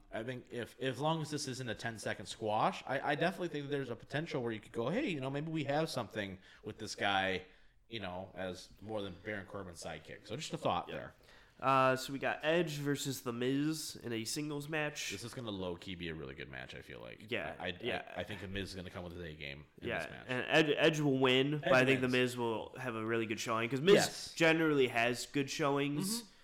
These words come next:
Speaker 2: Um,
Speaker 1: I low-key think if they don't have anything else planned,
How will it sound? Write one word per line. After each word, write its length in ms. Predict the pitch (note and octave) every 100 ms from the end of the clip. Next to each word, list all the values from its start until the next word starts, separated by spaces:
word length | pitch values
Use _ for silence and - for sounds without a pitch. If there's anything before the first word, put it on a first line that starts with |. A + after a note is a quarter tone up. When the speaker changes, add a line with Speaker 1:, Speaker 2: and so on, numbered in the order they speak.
| - _ -
Speaker 2:
Um, 320 | A#2+ A2+ G#2+ G#2
Speaker 1:
I 140 | D3+
low-key 440 | F#3 F3 D#3 D3+
think 320 | C3+ C#3+ C3+ -
if 220 | A#2+ A2
they 120 | A#2
don't 180 | A#2+ A2
have 180 | A#2 G#2+
anything 300 | G#2 G#2 G2
else 180 | F2+ - -
planned, 560 | G#2 F#2 F2 D#2+ D#2+